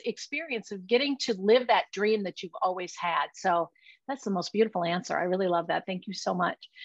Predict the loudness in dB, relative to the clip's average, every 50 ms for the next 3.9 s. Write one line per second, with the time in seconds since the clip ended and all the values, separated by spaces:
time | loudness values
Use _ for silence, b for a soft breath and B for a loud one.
0 | B B B B B 2 6 8 8 8 8 6 4 0 0 4 6 8 8 8
1 | 6 4 2 -2 -2 -2 0 -2 0 2 2 0 0 0 -2 -4 -4 -6 _ _
2 | _ -8 -2 0 2 2 2 2 0 -2 -4 2 4 4 4 4 4 2 2 2
3 | 0 0 0 -2 -6 -6 -6 -8 -8 -10 -14 -10 -4 -2 -2 0 0 -2